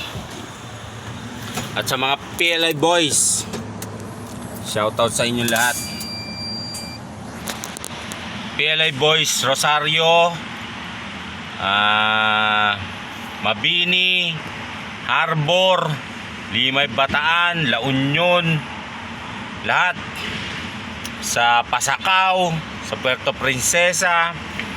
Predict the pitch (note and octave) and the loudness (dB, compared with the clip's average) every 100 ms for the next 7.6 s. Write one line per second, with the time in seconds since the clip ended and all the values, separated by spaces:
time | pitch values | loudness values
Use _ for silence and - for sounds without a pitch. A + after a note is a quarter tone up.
0 | - - - - B2 F3+ D#3+ D#3+ E3+ E3 | -10 -10 -8 -2 0 2 2 2 0 2
1 | D#3+ D3+ D#3 D#3 D#3 D3+ D3 C#3+ A#2 - | 2 2 2 2 2 0 0 -2 -4 -6
2 | - - - - - - - A#2+ B2+ C#3 | -10 -10 -10 -10 -10 -10 -6 0 2 2
3 | C3+ C3+ C3+ C3 C3 B2+ B2+ A2 A2 B2+ | 2 2 2 4 4 6 4 2 0 2
4 | B2+ A#2+ A#2+ B2 A#2+ A2+ B2 - A#2 A2 | 2 2 2 2 2 0 0 2 2 2
5 | B2+ A#2 A2 B2+ B2+ - G2+ G2+ A2+ A#2 | 0 0 0 2 2 2 0 2 2 0
6 | - - - - - - - - - C#3+ | -2 -12 -12 -12 -12 -12 -12 -8 -2 2
7 | D3 D3 C#3+ C3+ C3 A#2+ | 4 4 2 2 2 2